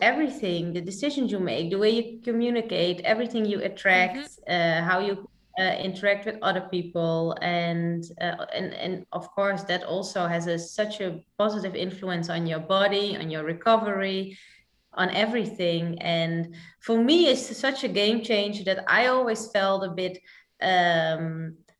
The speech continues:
Speaker 1: I was always influenced by everything that happened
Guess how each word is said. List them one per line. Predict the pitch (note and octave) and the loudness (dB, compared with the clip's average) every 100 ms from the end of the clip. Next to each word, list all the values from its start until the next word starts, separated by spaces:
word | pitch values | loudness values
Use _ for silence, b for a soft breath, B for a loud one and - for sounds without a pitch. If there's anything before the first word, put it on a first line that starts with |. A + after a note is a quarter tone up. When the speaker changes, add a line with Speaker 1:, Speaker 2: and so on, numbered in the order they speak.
| _ _ _ _ _ _ - | _ _ _ _ _ _ 4
Speaker 1:
I | A#3+ | 4
was | C4 | 4
always | A#3+ A#3 A3+ G#3+ - | 2 2 4 2 2
influenced | A#3 C#4 - C#4+ A#3 A3 G#3+ - F#3+ | 0 0 0 0 2 2 0 -4 0
by | G3 F#3 F3+ F#3+ - - | 2 4 2 -2 -6 0
everything | G#3 A#3 A3+ G#3 G3 | 2 0 -2 -4 0
that | F#3+ | 0
happened | E3+ F#3+ G3 F#3 F3 F3+ | 2 0 2 0 0 -2